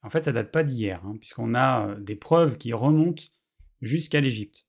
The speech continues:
Donc en fait, l'homosexualité, l'hétérosexualité et la bisexualité, ce sont des concepts de l'Europe et de l'Occident qui ont été transmis au monde via le colonialisme. Car chez la plupart des peuples de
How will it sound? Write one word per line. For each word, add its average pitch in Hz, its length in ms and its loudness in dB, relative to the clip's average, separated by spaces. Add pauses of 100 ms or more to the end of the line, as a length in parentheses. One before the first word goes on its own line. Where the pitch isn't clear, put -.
Donc 139 140 -2
en 151 100 6
fait, 170 320 4
l'homosexualité, 151 920 2
l'hétérosexualité 123 920 -4
et - 20 -8
la 107 100 -4
bisexualité, 127 680 -6
ce - 100 -12
sont 143 140 -4
des 156 100 -4
concepts 151 400 -2
de 120 100 -4
l'Europe 127 540 -2
et 147 60 0
de 143 80 2
l'Occident 131 580 -4 (160)
qui 196 400 -2
ont 151 140 6
été 147 260 4
transmis 143 680 -2
au 135 100 -2
monde 151 460 0 (320)
via 127 420 0
le 139 180 0
colonialisme. 151 840 0 (120)
Car 151 220 4
chez 143 220 0
la 127 100 0
plupart 139 360 -2
des 127 100 -2
peuples 131 260 -6
de 104 120 -12